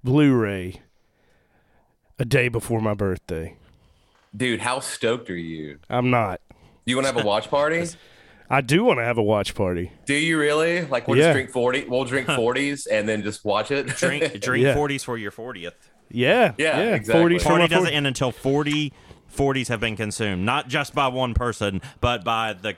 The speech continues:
Speaker 3: however many people's there. It's gotta be a total number of forty forties.
Speaker 1: The only problem is I don't want to buy it. <laughs>
Speaker 2: Dude, you can buy, like, so many forties for cheap.
Speaker 3: No,
Speaker 1: No,
Speaker 3: you're
Speaker 1: no.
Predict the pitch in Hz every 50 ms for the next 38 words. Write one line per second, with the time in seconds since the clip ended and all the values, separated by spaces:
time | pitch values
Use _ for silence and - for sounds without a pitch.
0 | - - 101 113 117 113 113 117 110 104 107 110 107 104 92 104 101 95 98 -
1 | 104 95 92 90 90 - - 117 107 107 87 110 110 104 101 98 - 98 98 -
2 | - 110 113 113 110 107 107 104 - _ _ _ _ _ - _ - - 110 107
3 | 101 98 95 92 - 110 104 101 98 90 - 98 95 92 85 80 80 - - -
4 | _ _ _ _ _ - 156 131 151 190 226 294 277 214 - - - 170 180 190
5 | 190 190 190 190 185 175 156 - 156 147 135 123 117 151 151 156 156 - 143 135
6 | 131 139 139 135 120 - - 139 117 107 127 120 131 139 113 95 90 85 - _
7 | _ _ _ _ - - - - - - 269 - - - 226 - - 202 175 -
8 | - - 214 220 226 190 220 277 - 311 285 202 131 165 160 175 180 180 170 151
9 | 143 131 117 - - - - 135 143 139 151 156 147 135 - - 120 123 127 120
10 | 113 - - 98 90 - - 117 113 92 - - _ _ _ - - 135 156 185
11 | 202 202 214 202